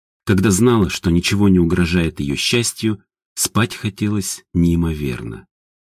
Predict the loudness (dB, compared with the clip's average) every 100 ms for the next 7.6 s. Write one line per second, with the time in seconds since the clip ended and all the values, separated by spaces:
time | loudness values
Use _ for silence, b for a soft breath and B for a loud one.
0 | _ _ _ _ _ 4 4 2 0 2
1 | 0 0 2 2 4 4 4 4 2 4
2 | 4 2 2 2 4 2 2 0 -2 2
3 | 2 2 0 2 2 0 _ _ _ -2
4 | 2 4 4 2 4 2 0 0 2 2
5 | 0 -2 0 0 0 0 -2 -2 -2 -2
6 | -2 0 -2 -4 -16 _ _ _ _ _
7 | -2 2 4 4 0